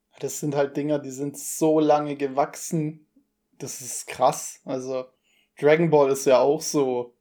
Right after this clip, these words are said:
Die haben auch, was weiß ich, wie viele Folgen.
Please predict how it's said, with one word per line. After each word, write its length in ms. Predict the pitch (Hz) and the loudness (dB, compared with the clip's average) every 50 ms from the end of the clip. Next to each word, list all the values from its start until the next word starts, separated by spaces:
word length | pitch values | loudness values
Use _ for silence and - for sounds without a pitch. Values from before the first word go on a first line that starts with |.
| _ _ _ _ _ _ _ _ _ _ - | _ _ _ _ _ _ _ _ _ _ -18
Die 140 | - - 131 | -14 -10 -8
haben 240 | 139 135 135 123 - | -6 -6 -4 0 2
auch, 260 | 135 143 143 143 151 | 4 4 4 2 0
was 280 | 160 139 135 - - - | -8 -8 -8 -6 -4 -2
weiß 220 | 147 143 143 147 | -2 -2 -2 -4
ich, 200 | 151 151 151 - | -8 -10 -8 -8
wie 100 | 165 165 | -10 -8
viele 360 | 165 - - 170 160 151 156 | -8 -8 -6 -4 -2 -2 -2
Folgen. 640 | 156 - - 165 156 156 160 160 165 165 165 165 | -2 2 4 6 8 8 6 6 2 -2 -2 -4